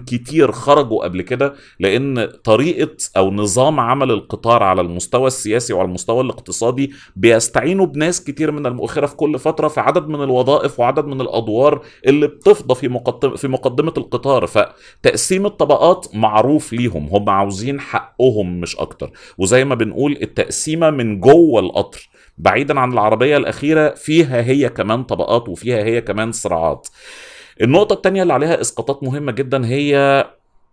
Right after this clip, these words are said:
أنظمة الإدارة أو أنظمة الحكم، لأن الدنيا طبعًا بحكم إن هذا القطار مملوك لشخص واحد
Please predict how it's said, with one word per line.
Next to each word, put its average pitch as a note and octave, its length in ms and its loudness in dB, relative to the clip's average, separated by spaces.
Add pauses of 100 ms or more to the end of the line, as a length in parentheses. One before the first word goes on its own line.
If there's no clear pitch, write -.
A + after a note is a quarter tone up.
(380)
أنظمة A#2 540 0
الإدارة D#2+ 560 -2 (140)
أو F#2+ 240 0
أنظمة G2 540 -2
الحكم، C#2+ 540 -6
لأن A2+ 360 -2
الدنيا B2 460 -2
طبعًا B2+ 600 -2
بحكم G#2+ 420 -4
إن F#2 120 -4
هذا F2+ 220 -2
القطار G2 400 -2
مملوك F#2 420 -4
لشخص - 380 -6
واحد A2+ 320 -2